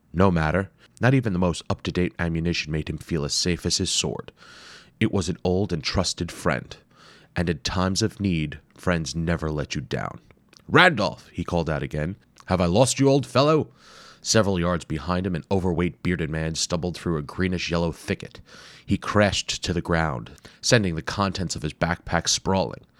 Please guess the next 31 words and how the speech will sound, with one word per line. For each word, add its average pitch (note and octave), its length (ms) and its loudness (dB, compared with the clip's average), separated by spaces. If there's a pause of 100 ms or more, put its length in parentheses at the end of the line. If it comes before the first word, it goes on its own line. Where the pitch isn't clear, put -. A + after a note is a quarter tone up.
(480)
"I - 80 2
don't D#3+ 180 4
know C#3 100 6
why A2+ 280 4
I A2+ 60 0
ever G#2+ 260 0
agreed G#2 380 0
to - 60 -4
go F#2 220 2
along F2 280 0
with D#2 200 -6
this - 160 -4
crack-brained G2 800 -2
scheme," E2+ 600 -2
he D#2 100 -8
mumbled. D2+ 460 -4 (640)
Doctor G#2 240 0
Hayabasa E2 640 0
sprinted F2 520 -2
over E2+ 200 -2
to D#2+ 80 -6
help E2+ 220 -2
him E2 160 -2
up. - 220 -6 (580)
"For - 140 0
the E2 80 -2
pursuit - 340 2
of F#2 140 -2
knowledge, G2 360 4
my E2+ 140 0
friend," G2+ 480 -2